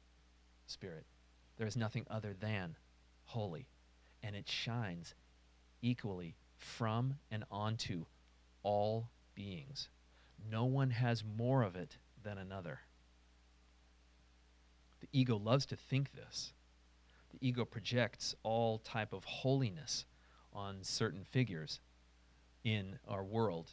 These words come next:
not only today, but historically. Just like the mind projects all type of stuff in relationship to evil or non-enlightened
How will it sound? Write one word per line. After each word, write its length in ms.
not 140
only 180
today, 380
but 140
historically. 720
Just 200
like 160
the 80
mind 540
projects 640
all 240
type 340
of 80
stuff 600
in 100
relationship 540
to 220
evil 400
or 100
non-enlightened 1120